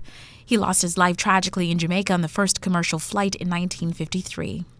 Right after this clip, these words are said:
The Cayman Islands Air Show celebrations conclude with a flying display and aircraft exhibit this Saturday in Grand Cayman, followed by display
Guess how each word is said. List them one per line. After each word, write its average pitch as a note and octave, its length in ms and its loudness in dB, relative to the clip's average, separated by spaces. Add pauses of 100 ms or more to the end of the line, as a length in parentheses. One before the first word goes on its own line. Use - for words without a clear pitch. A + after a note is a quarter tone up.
(100)
The C4+ 160 2
Cayman C#4 220 2
Islands A#3+ 400 2
Air G#3+ 160 2
Show G3+ 260 2
celebrations F3+ 760 0
conclude F3+ 640 -4
with E3 240 -4
a D#3+ 360 -6
flying F3+ 500 -2
display E3 480 -2
and D#3 220 -4
aircraft F3 560 -2
exhibit E3+ 800 -4
this G3+ 260 0
Saturday F3 440 2
in D#3+ 120 -2
Grand E3+ 380 0
Cayman, F3 640 -2
followed E3 480 0
by D3+ 200 2
display A3+ 640 -2